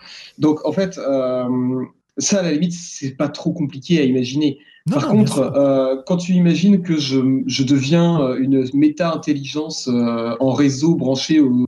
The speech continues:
Speaker 1: à des intelligences artificielles qui dépassent l'humanité, là, c'est, c'est quasiment, ce que je disais, c'est quasiment Lovecraftien. C'est-à-dire, euh, c'est, en fait, qu-,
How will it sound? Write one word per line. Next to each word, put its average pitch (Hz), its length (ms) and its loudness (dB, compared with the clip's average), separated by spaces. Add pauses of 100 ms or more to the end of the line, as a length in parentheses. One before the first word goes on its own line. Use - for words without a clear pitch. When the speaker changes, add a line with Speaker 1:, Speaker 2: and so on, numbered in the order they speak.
(140)
Speaker 1:
à 120 100 -4
des 117 480 0
intelligences 139 300 0
artificielles 139 440 -2
qui 120 100 -12
dépassent 131 300 -2
l'humanité, 127 500 0 (320)
là, 185 120 4
c'est, 147 240 -4
c'est - 180 -14
quasiment, 135 480 -2
ce - 120 -8
que - 80 -16
je 113 60 -14
disais, 151 120 0
c'est 175 120 -6
quasiment 127 280 -2
Lovecraftien. 139 500 -2
C'est-à-dire, 127 380 0
euh, 117 80 -4 (760)
c'est, - 240 0
en 131 40 2
fait, 175 240 0
qu-, 143 160 -12